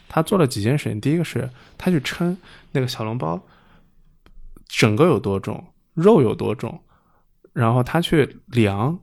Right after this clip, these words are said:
皮有多厚，然后他把所有的东西都数据记录下来，然后他再把数据的记录和自己吃下来的东西做感官的对比发现。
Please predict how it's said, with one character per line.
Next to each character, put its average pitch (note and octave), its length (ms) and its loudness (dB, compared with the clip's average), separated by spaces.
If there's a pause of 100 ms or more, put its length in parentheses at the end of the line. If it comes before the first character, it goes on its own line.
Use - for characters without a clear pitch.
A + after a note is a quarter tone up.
皮 - 240 0
有 E3+ 180 2
多 A2+ 180 0
厚， - 400 -10 (560)
然 B2 200 0
后 C#3+ 280 2 (120)
他 F#3 180 2
把 C3 160 2
所 D#3 160 0
有 D3 60 4
的 A2 80 4
东 B2+ 160 0
西 B2 180 -4
都 B2 400 -2
数 - 240 -2
据 C#3+ 200 -2
记 B2+ 200 -2
录 A2+ 140 2
下 G#2+ 180 -2
来， A2+ 260 -6
然 A2+ 140 0
后 C3+ 100 4
他 E3 200 -2
再 D#3 180 2
把 A#2+ 200 -2
数 - 220 0
据 D#3 140 -2
的 B2 120 2
记 B2+ 180 -2
录 A#2 220 0
和 A2 260 -6
自 - 180 -6
己 A#2 160 -2
吃 - 240 -2
下 D#3+ 140 0
来 A2+ 100 0
的 B2 120 -2
东 B2 180 -2
西 A#2 160 -4
做 B2+ 180 0
感 A2+ 280 -6
官 D3 240 0
的 A2+ 220 0 (340)
对 E3+ 160 2
比 B2 200 -4
发 - 240 0
现。 D#3 240 -8